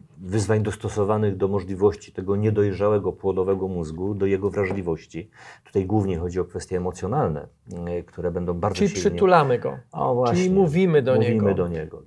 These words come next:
Speaker 2: Słuchamy
Speaker 1: Język jest,
Speaker 2: go.
Speaker 1: język jest przepięknym przykładem, mimo że, y, jeżeli chcielibyśmy sprowadzić pewną nasz, pewną część naszej rozmowy do jakichś konkretów, to sobie na to zwróćmy
Speaker 2: Mhm.
Speaker 1: uwagę. Dlatego, że, e, tutaj mamy do czynienia, mm,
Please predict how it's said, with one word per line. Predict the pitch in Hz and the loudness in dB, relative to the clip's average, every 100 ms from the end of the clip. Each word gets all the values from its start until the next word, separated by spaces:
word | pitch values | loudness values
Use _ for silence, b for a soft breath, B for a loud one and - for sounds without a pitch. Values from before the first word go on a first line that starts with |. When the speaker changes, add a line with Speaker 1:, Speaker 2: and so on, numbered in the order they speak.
| - | -4
Speaker 2:
Słuchamy | - 147 | 4 6
Speaker 1:
Język | 151 151 196 | 8 8 6
jest, | 185 143 | 6 6
Speaker 2:
go. | 127 | 6
Speaker 1:
język | 135 123 117 | 4 2 -2
jest | 120 | -4
przepięknym | - 127 147 131 - 104 | -2 -2 0 0 -2 -6
przykładem, | - 101 104 101 | -6 -4 -2 0
mimo | 104 101 | -2 -2
że, | 95 98 98 101 | 0 0 2 0
y, | 95 92 95 | -2 -2 -2
jeżeli | 92 101 90 95 | -2 -2 -2 -4
chcielibyśmy | 95 104 98 - 95 | -6 -6 -6 -8 -12
sprowadzić | - 95 95 92 90 | -6 0 0 0 -6
pewną | 95 92 92 | -6 -4 -4
nasz, | 92 90 - - B B | -6 -8 -10 -12 B B
pewną | - 107 107 | 2 4 4
część | 110 110 107 | 2 0 0
naszej | 104 107 98 | -6 -2 -2
rozmowy | 95 104 101 | 0 0 -2
do | |
jakichś | 104 - | -4 -8
konkretów, | - 98 107 101 92 | -8 -2 -2 -2 -6
to | 92 | -8
sobie | 104 95 | -4 -4
na | 92 | -4
to | 85 | -6
zwróćmy | 95 90 117 151 | -4 -4 -2 -4
Speaker 2:
Mhm. | 82 | -2
Speaker 1:
uwagę. | 80 73 - B B B B | -4 -4 -12 B B B B
Dlatego, | 90 98 104 | -2 0 0
że, | 107 113 110 107 b b b | 2 4 2 0 b b b
e, | - 101 98 92 123 | 0 4 6 4 -2
tutaj | 107 123 123 | -2 -2 0
mamy | 127 | 0
do | 117 | -2
czynienia, | 110 104 104 113 117 113 110 98 | -2 -2 -2 0 0 0 -2 -6
mm, | 95 98 98 98 95 | -6 -4 -4 -2 -4